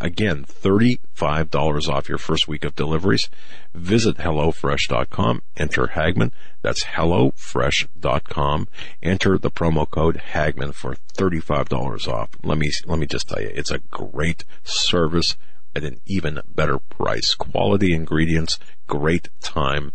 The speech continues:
And, and you're gonna thank us for that family time. It's fun to cook.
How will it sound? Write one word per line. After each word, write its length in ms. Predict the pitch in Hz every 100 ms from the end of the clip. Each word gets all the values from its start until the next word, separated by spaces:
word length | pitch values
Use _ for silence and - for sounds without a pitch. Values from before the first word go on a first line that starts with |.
| - - - -
And, 160 | -
and 160 | - 151
you're 80 | 175
gonna 160 | 165
thank 440 | 120 - 87 80 -
us 400 | 65 62 - - - - -
for 360 | - 78 78
that 240 | 76 71 - - -
family 360 | - 76 73 71
time. 320 | - 76 82
It's 200 | 80 -
fun 260 | 92 85
to 100 | 67
cook. 300 | - - 65